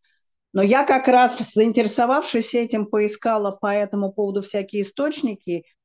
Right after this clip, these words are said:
и нашла вот статьи, где специально это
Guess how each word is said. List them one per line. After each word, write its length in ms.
и 100
нашла 540
вот 140
статьи, 640
где 220
специально 880
это 580